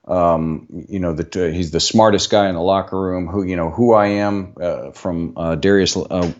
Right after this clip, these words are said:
Leonard about, uh, it's all because of Walk and all this kind of stuff. And then you start watching his game, and I looked at some film stuff that you did on him and some other people, and I think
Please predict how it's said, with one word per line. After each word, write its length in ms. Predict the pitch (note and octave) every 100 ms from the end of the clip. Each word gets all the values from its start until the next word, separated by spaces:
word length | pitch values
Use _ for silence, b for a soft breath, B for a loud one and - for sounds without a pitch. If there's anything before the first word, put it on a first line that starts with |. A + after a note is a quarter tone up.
| -
Leonard 460 | E2 G2 G2 F2
about, 460 | F#2 D#2+ E2+ D#2 -
uh, 120 | B1 A1
it's 200 | G2 G#2+
all 160 | G#2
because 260 | G2 F#2+ E2+
of 140 | E2
Walk 340 | G2 A2+ G#2 -
and 120 | E2+
all 120 | G2
this 140 | G2 F2+
kind 180 | F#2
of 60 | F2
stuff. 240 | - F#2+
And 80 | F#2
then 80 | F2+
you 60 | F2
start 240 | G#2 D2+
watching 300 | G2 F#2 F2
his 120 | E2
game, 320 | - D#3 C3
and 80 | G2+
I 20 |
looked 240 | F#2+ F#2+ -
at 140 | G2+ - B B B
some 200 | - G2+
film 280 | F2+ B2 A2
stuff 300 | - G2+ -
that 100 | -
you 260 | A2 C#3 C3+
did 240 | A2+ G#2+
on 220 | G2 G2
him 240 | G2 G2 F#2+
and 120 | E2+
some 200 | F#2+ F2+
other 180 | G#2 G#2
people, 380 | G2 F#2+ F2+
and 180 | B1 F2
I 60 | E2
think 480 | - B2 A#2 A#2+